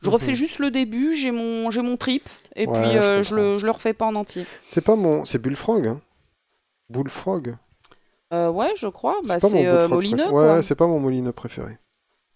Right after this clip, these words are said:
Speaker 1: Alors, profil, profil. Comment est-ce qu'on trouve son profil là-dedans ?
Speaker 2: Eh bien,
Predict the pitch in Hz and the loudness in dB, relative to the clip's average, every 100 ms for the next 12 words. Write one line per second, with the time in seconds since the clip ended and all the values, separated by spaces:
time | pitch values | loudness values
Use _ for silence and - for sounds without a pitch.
0 | _ _ _ _ _ _ _ - 220 196 | _ _ _ _ _ _ _ -4 0 0
1 | 185 - 233 - 208 - 220 208 - 196 | -2 -4 -8 -6 -8 -6 -8 -8 -10 -10
2 | 220 240 254 - 214 - 262 - 202 - | -8 -8 -8 -10 -14 -12 -14 -12 -14 -10
3 | 196 - 185 185 170 165 156 160 - - | -10 -10 -12 -10 -10 -10 -10 -6 -4 -4
4 | - - _ _ _ _ _ _ _ _ | -6 -12 _ _ _ _ _ _ _ _
5 | _ _ 127 120 123 123 123 120 123 123 | _ _ -6 -2 0 0 0 0 -2 -2
6 | 120 120 120 | -2 -2 -4